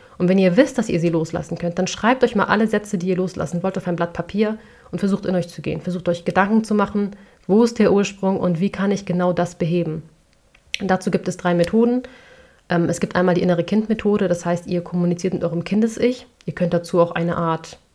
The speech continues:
im Prinzip eine Meditation machen. Es gibt auch innere Kind-Meditation, das könnt ihr einfach mal bei Spotify eingeben. Und das kann funktionieren.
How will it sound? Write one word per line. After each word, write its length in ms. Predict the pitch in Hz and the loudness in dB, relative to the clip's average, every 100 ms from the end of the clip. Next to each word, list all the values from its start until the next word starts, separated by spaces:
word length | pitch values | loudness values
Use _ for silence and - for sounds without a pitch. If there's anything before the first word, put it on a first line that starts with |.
| _ _ _ - 170 | _ _ _ -10 -8
im 80 | |
Prinzip 460 | - 170 - 185 180 | -4 -4 -2 -4 -4
eine 240 | 165 160 | -2 -2
Meditation 640 | - 170 175 170 160 185 220 | -2 -2 0 -2 -2 0 0
machen. 200 | 220 208 | 0 -2
Es 140 | - | 0
gibt 220 | 180 - | -4 2
auch 260 | 170 165 - _ | 2 2 -4 _
innere 280 | - 180 165 | 0 2 2
Kind-Meditation, 960 | 170 202 208 196 190 190 - 196 190 196 - - - | -2 -2 -2 -2 -2 -8 -4 -2 -2 -4 -10 -20 -14
das 140 | - 151 | -12 -6
könnt 160 | 185 | -4
ihr 60 | 175 | -2
einfach 120 | 175 | -2
mal 80 | 170 | -2
bei 100 | 160 | -4
Spotify 440 | 156 196 196 - | -4 -6 -4 -4
eingeben. 580 | 190 180 180 185 180 185 - - - - _ _ _ - | -2 -2 -2 -2 -2 -6 -10 -20 -20 -20 _ _ _ -2
Und 500 | 175 175 175 170 - _ _ | 0 2 0 -2 -10 _ _
das 380 | - 208 214 - | -2 0 0 -6
kann 240 | - 196 233 | 0 2 2
funktionieren. 720 | - 254 - 240 240 254 | 2 0 2 2 4 2